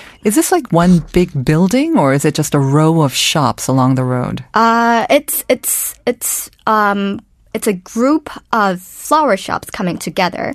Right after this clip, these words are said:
Speaker 1: Okay.
Speaker 2: that sells mostly to the wholesalers
Speaker 1: Mm-hmm.
Speaker 2: and not rarely to retailers. So, um, and al-, that also applies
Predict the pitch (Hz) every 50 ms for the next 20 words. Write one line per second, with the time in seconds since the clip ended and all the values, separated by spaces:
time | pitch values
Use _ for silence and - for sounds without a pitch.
0 | - - 147 - - 135 160 185 - - - - - - 214 214 202 196 196 190
1 | 196 - - 208 196 202 196 - - 202 196 202 196 - - 214 185 185 180 180
2 | 180 175 165 170 - - - - _ - - - 220 220 226 - 226 226 233 247
3 | 277 302 330 370 403 - 190 180 190 185 190 196 - - _ _ - - 196 196
4 | 196 190 185 - - - - - 214 240 277 285 269 226 240 254 254 262 269 285
5 | 294 294 285 285 - 262 220 180 175 196 269 294 - - 226 196 190 170 - -
6 | - - 311 - - - - - 196 185 180 180 180 175 170 - - 202 180 180
7 | 175 175 175 175 180 180 - - - - - - - _ - 202 208 208 208 -
8 | - 220 233 220 214 214 233 240 247 - - 254 247 240 - - - 226 226 233
9 | -